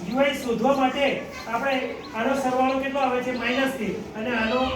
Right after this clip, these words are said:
વત્તા છ આવે છે, એટલે સિગ્મા એફઆઈ યુઆઈ બરાબર આપણને માઇનસ સાત મળી જાય છે. અને અહીંયા આગળ આ સરવાળો કરતા એફઆઈ નો આપણને સિગ્મા એફઆઈ બરાબર પચીસ મળી જાય છે, અને આની વર્ગ લંબાઈ આપણને કેટલી મળે છે? H બરાબર પચાસ મળી જાય છે,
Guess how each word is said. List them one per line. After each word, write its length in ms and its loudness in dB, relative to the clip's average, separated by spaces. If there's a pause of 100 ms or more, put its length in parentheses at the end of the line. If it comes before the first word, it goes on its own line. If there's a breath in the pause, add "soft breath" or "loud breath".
(240)
વત્તા 340 0
છ 100 -2
આવે 220 2
છે, 100 -4
એટલે 120 -2
સિગ્મા 360 -4
એફઆઈ 420 -2
યુઆઈ 160 -2
બરાબર 300 0
આપણને 300 -4
માઇનસ 300 -2
સાત 540 -8
મળી 140 0
જાય 200 -2
છે. 240 -10 (300)
અને 140 2
અહીંયા 240 4
આગળ 200 2 (400)
આ 120 2
સરવાળો 420 2
કરતા 400 0
એફઆઈ 340 0
નો 80 2
આપણને 460 0 (420)
સિગ્મા 260 -4
એફઆઈ 360 0
બરાબર 420 2 (280)
પચીસ 380 -2
મળી 220 0
જાય 160 0
છે, 140 -6 (320)
અને 100 -2
આની 260 0
વર્ગ 220 2
લંબાઈ 280 2
આપણને 340 -2
કેટલી 220 -6
મળે 220 -2
છે? 140 -2
H 100 -6
બરાબર 380 0
પચાસ 400 2
મળી 200 -2
જાય 140 -4
છે, 180 -8